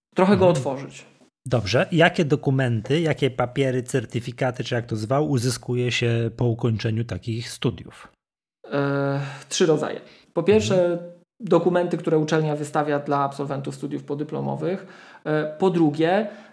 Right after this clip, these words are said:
Speaker 1: e, dyplomy ukończenia autoryzowanych szkoleń Apple, tam gdzie będą realizowane szkolenia Apple. Tutaj gwiazdka, zaraz dopowiem, co za gwiazdka. E, i, em,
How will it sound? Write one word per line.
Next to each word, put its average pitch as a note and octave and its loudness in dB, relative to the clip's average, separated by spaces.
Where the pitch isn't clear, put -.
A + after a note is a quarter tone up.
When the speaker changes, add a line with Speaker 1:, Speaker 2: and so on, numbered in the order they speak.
Speaker 1:
e, D#3 0
dyplomy E3+ 2
ukończenia D#3+ 0
autoryzowanych D3 -2
szkoleń C#3 -4
Apple, D3 -2
tam D3 -2
gdzie C#3 -4
będą C#3+ -4
realizowane C#3 -2
szkolenia C#3 -2
Apple. F3 0
Tutaj D3 0
gwiazdka, C#3+ 0
zaraz C#3+ -6
dopowiem, C#3+ -6
co D3 -6
za C#3+ -6
gwiazdka. D3 0
E, D#3+ 0
i, F3+ -4
em, D#3 -4